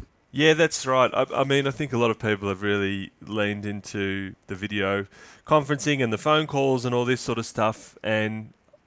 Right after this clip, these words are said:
I don't, I don't think it's a terrible, I don't think it's a terrible thing to be making attempts to catch up with people and all that sort of stuff. But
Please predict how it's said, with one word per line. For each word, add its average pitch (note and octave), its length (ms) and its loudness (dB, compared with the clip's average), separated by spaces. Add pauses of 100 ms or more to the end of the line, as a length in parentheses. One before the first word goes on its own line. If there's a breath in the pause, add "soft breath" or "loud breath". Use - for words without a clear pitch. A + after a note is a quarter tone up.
(100)
I D3+ 120 0
don't, E3+ 260 4
I C#3+ 80 6
don't C#3+ 160 4
think C3+ 160 -4
it's B2+ 160 -4
a - 40 -18
terrible, A2+ 600 0
I A2 80 -2
don't A2 120 -2
think G2+ 140 -8
it's F#2+ 100 -12
a F#2 40 -20
terrible F#2 360 -10
thing G2 460 -10
to F#2 280 -8
be F#2+ 160 -8
making F#2+ 380 -8
attempts F#2 400 -10
to F2+ 240 -10 (420 loud breath)
catch B2+ 260 0
up B2 160 4
with G#2+ 160 -8
people A2 300 -4
and G#2 100 -4
all G#2 80 -4
that A#2 200 0
sort G#2+ 140 -6
of F#2+ 60 -12
stuff. A#2 460 -2
But A#2 200 0